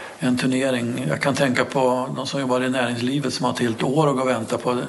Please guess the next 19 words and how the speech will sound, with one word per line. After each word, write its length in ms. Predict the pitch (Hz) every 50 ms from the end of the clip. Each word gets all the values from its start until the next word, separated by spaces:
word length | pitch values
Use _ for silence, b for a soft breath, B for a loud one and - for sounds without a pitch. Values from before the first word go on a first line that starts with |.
| 151 160 165
det 80 | 147 120
ekonomiska 580 | 117 - 123 117 123 123 120 120 - - 160
resultatet 600 | 135 113 - 127 117 - 117 139 156 151 - 151
ska 120 | 147 143 131
komma. 300 | - - - 131 123 -
Alltså, 320 | - - - - - -
jag 120 | - -
ska 120 | - - -
inte 200 | 120 - - 127
stå 200 | - - - - - - -
ut 420 | 170 156 151 143 151 - - -
i 100 | 156 -
att 180 | - - - -
leva 320 | 69 65 64 65 62 64
så, 160 | - - 53
utan 220 | - - - 67 65 - - B B B B B B B B B B B B B B B B B B B B - -
man 140 | 143 127
måste 240 | 123 127 127 - -
hitta 600 | 123 104 90 - - - - 131 113 113 113 113